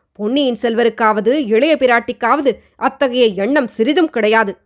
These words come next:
இது சத்தியம். நான் வேணுமானால் போய் உண்மையை அறிந்து வருகிறேன் என்றான். ஆமாம், நீயும் போய் அவர்களுடைய சூழ்ச்சியில் கலந்து கொள்கிறேன் என்கிறாய். கந்தமாறா, இவனை உடனே பிடித்து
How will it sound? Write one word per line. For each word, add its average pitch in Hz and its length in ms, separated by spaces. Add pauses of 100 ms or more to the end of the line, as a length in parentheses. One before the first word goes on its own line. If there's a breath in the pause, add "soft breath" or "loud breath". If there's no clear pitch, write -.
(100)
இது 208 200
சத்தியம். 208 480 (240)
நான் 247 280
வேணுமானால் 285 520
போய் 254 180
உண்மையை 269 460
அறிந்து 254 320
வருகிறேன் 214 460 (260)
என்றான். 214 560 (320)
ஆமாம், 277 600
நீயும் 277 460
போய் 277 260
அவர்களுடைய 269 520
சூழ்ச்சியில் 302 480
கலந்து 294 300
கொள்கிறேன் 262 460
என்கிறாய். 262 420 (420)
கந்தமாறா, 269 580 (180)
இவனை 247 340
உடனே 277 440
பிடித்து 285 440